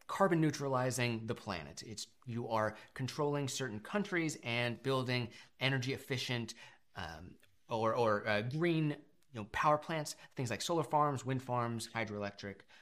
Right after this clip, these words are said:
uh, power plants, and all in the service of carbon neutralizing, uh, you know, the, uh, electricity output of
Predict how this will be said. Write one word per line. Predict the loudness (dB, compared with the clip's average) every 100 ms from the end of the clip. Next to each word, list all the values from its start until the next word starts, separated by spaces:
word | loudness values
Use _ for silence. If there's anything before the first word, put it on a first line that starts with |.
| -12
uh, | -8 -6 -6 -8 -4
power | -4
plants, | -2 -6 -6 -12 -12 -4
and | -2 -2 0
all | 0 0
in | -2
the | -2
service | -2 -4 -6 -6
of | -10 -10
carbon | -10 -8
neutralizing, | -8 -8 -6 -4 -4 -8 -10 -20 _ -10
uh, | -4 -4
you | -2
know, | -2 -4 -10 -14 -4
the, | 0 0 0 -2 0
uh, | 0 0 -4 -12 -20 -12 -4
electricity | -4 -2 -4 -2
output | -2 -2 -4
of | -2 -2 -4